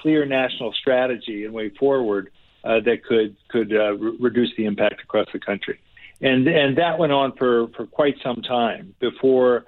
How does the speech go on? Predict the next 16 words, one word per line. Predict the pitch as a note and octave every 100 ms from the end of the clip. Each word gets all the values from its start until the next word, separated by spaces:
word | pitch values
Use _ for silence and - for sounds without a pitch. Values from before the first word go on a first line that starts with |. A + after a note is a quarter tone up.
| - - -
the | A#2+
real | C3+ B2+ -
semblance | C#3 B2+ A#2+ -
of | A2
how | - - C#3
to | B2
approach | G#2 - B2 B2+ -
this, | G2+ E2 - _ _ _ _ -
um, | A2+ A2 G#2+ B2+ - -
took | E3+ E3
shape | C#3 A2 G#2 - -
and, | A#2 A2+ A2 A2 G#2+ _ - -
uh, | C#3 C#3
again, | C3+ E3 E3 B2+
was, | B2 A#2+ - D#3 B2+
was, | B2